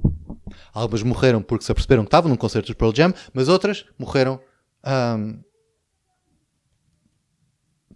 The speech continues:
pisadas. Porque a excitação de ver aquelas lendas da música era tanta que as pessoas sentiram necessidade de atropelar outras e espezinhar outras.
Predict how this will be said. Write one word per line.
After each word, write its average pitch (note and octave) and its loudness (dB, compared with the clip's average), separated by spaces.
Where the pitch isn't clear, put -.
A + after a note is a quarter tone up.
pisadas. B2+ -2
Porque - -6
a - -2
excitação A2+ -2
de G2 -8
ver G2+ -2
aquelas A2 -2
lendas A2 0
da G#2 -2
música G#2+ -4
era A2+ -4
tanta G#2+ -6
que - -12
as - -14
pessoas - -6
sentiram G2+ -6
necessidade F#2+ -6
de G2 -8
atropelar A2 -2
outras G2 -4
e - -12
espezinhar G#2 -6
outras. F2 -10